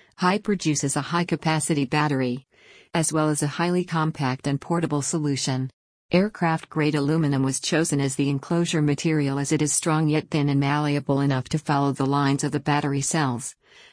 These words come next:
wrapping and protecting it with minimal space wastage. If you are worried about hyperjuice generating heat, rest assured it won't get much hot as it is covered in aluminium. Aluminum is also a very good heat dissipator to keep the battery cool at all times.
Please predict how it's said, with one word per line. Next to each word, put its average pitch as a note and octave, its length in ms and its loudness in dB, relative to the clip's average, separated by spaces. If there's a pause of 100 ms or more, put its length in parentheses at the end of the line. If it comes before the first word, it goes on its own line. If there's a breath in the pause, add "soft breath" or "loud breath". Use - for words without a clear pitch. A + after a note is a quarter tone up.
wrapping F3 420 0
and C#3+ 140 0
protecting D3+ 480 -2
it C#3 140 -2
with C3+ 160 -4
minimal D#3 340 2
space - 380 -2
wastage. C3+ 600 -2 (380)
If G3+ 160 0
you F#3+ 160 4
are F3+ 160 2
worried E3+ 260 2
about D3 280 0
hyperjuice D3+ 640 0
generating D3 560 0
heat, C3 400 -2 (500 loud breath)
rest F3 300 0
assured D#3+ 400 0
it - 100 -2
won't D3 220 0
get C#3+ 160 0
much C#3+ 180 -2
hot C#3+ 220 -2
as C#3+ 160 -2
it C#3+ 100 0
is C#3+ 140 -2
covered D#3 340 -2
in C#3 100 0
aluminium. C#3 760 0 (420)
Aluminum F3+ 460 4
is C#3 160 0
also E3+ 400 0
a C#3+ 60 0
very D3 260 0
good D3 180 -2
heat E3 240 -2
dissipator D3 560 0
to D3 100 -4
keep D#3 260 -2
the D#3 80 -2
battery D3+ 440 0
cool D3 300 0
at C#3 100 0
all D3+ 180 2
times. C3 600 -4